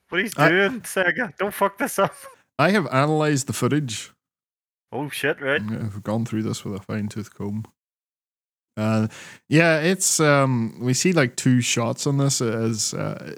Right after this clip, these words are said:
Speaker 2: it's a three D Axel, uh, about to do his, uh, it looks like it's bare knuckle. He's got flames.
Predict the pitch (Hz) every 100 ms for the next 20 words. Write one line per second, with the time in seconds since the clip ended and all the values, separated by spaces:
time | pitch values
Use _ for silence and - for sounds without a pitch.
0 | - 113 123 - - 165 170 156 143 139
1 | 123 123 - 143 131 120 - _ _ -
2 | 110 110 110 - - - - - - -
3 | 113 - 113 120 110 107 101 - - -
4 | - - 104 98 92 101 _ _ _ -
5 | 156 - 147 143 - 185 156 127 - 127
6 | 143 135 139 170 160 - _ - 101 -
7 | - - 127 147 151 139 -